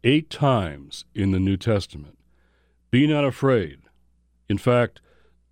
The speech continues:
"Do not be afraid" is the most often repeated command in all the Bible. If you look at the whole Bible,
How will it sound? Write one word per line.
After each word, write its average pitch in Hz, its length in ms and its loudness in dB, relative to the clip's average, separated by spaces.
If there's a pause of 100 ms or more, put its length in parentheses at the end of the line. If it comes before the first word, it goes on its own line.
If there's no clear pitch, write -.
(220)
"Do 127 160 4
not 131 300 2
be 107 160 2
afraid" 123 640 0 (580)
is 113 200 2
the 110 80 0
most 110 420 0
often 165 640 0
repeated 127 720 -2
command 113 760 0
in 104 160 -2
all 131 220 2
the 156 80 2
Bible. 139 480 -6 (720)
If - 80 -12
you 104 40 2
look 175 160 4
at 165 120 2
the 120 80 2
whole 107 160 2
Bible, 87 500 -4